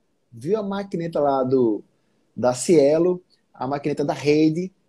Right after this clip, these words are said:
a maquineta, tem outra maquineta aqui também, que o PicPay tem parceria, por exemplo.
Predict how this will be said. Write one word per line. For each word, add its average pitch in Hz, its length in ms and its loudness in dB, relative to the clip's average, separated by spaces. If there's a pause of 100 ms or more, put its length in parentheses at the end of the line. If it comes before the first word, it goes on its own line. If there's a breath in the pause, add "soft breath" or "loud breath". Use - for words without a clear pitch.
a 135 80 -10
maquineta, 147 1080 -2 (2250)
tem 180 100 -4
outra 180 140 -6
maquineta 160 420 -2
aqui 151 160 -2
também, 120 340 2
que 165 180 2
o 160 40 4
PicPay 160 400 2
tem 160 180 0
parceria, 156 540 4
por 131 140 2
exemplo. 110 360 2